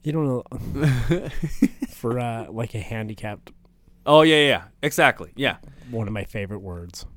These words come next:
Speaker 2: Yeah.
Speaker 1: But I never meant it like that. It was just, "Hey, don't be a"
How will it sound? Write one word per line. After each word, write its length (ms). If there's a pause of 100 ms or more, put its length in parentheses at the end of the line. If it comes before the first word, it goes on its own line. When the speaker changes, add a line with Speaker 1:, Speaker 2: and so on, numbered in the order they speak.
(140)
Speaker 2:
Yeah. 260 (500)
Speaker 1:
But 200
I 120
never 260
meant 320
it 280 (880)
like 360
that. 360 (300)
It 80
was 140
just, 320 (140)
"Hey, 220
don't 220
be 140
a" 120